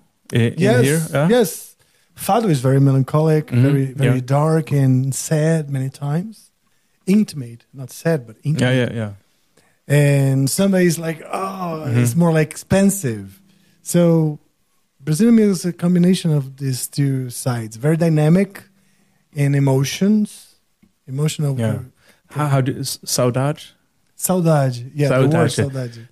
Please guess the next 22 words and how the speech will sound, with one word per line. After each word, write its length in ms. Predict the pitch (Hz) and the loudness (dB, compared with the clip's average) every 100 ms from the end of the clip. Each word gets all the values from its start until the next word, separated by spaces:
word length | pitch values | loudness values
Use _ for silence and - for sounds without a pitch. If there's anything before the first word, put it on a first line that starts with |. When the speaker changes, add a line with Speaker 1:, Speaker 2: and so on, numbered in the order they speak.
| - | -4
Speaker 1:
That 160 | 135 127 | 0 0
you 80 | |
can't 220 | 127 139 123 | 0 -2 2
really 220 | 131 127 | 2 2
explain, 840 | - - _ _ _ 127 120 110 | -2 -10 _ _ _ -2 0 0
right? 160 | 113 185 | 0 2
Speaker 2:
Yeah, 180 | 180 147 | 2 2
I 40 | |
mean, 440 | 131 127 120 120 - | 2 0 -2 -8 -6
Speaker 1:
It's 160 | 120 131 | -2 0
a, 40 | 123 | 0
Speaker 2:
there's 140 | 117 | -2
Speaker 1:
it's 160 | 120 156 | 0 0
a 20 | |
Speaker 2:
no 160 | 151 | 2
s-, 60 | 151 | 2
Speaker 1:
feeling. 320 | 135 120 113 104 - _ | 2 0 -2 -6 -14 _
Speaker 2:
yeah, 180 | 135 135 | -10 -10
there's 240 | 123 123 139 | -10 -12 -10
no 80 | 139 | -10
specific 600 | - 139 139 - 139 127 | -12 -14 -14 -12 -8 -2
Speaker 1:
No. 320 | 117 110 | 0 -2